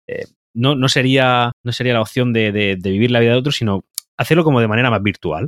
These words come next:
Claro, lo quiero ya porque molaría el poder, yo qué sé, viajar en el tiempo, lo que hemos dicho, pero viajar en el tiempo, pero sin viajar, ¿no? ¿Entiendes? Como una virtualización de la realidad que, en la que estás. Y, pero claro, no lo quiero ya porque eso significa que la Tierra está hecha, está hecha ciscos, está <laughs> hecha un solar. Entonces, claro, no, no sabría yo qué decirte.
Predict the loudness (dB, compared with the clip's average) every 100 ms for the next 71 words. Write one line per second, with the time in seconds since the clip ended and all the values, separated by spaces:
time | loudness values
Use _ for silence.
0 | -6 -4 -4 -4 0 0 2 2 2 0
1 | -2 -2 -2 -2 0 0 0 2 0 -2
2 | -2 0 0 -2 -4 -4 -4 -4 -6 -2
3 | 0 0 0 -2 -2 -2 0 0 -2 -2
4 | -2 -2 0 0 2 2 0 0 0 0
5 | 0 -2 -2 -2 0 -2 -2 -4 -4 -2
6 | -4 -4 -4 0 0 2 2 2 2 2
7 | 0 -2 -2 0 0 0 0 0 0 0
8 | -2 -2 -4 -4 -6 -2 -2 0 0 0
9 | -2 -2 -4 -8 -14 _ -4 0 0 2
10 | 2 4 2 2 2 0 -2 -2 -2 -2
11 | -2 0 -2 0 -2 -4 -4 -2 -2 -2
12 | -4 -2 0 0 -2 -6 -6 -16 -4 0
13 | 0 2 2 2 2 0 -6 -6 -4 0
14 | 0 0 0 0 0 0 -2 0 2 2
15 | 0 0 -2 -2 -8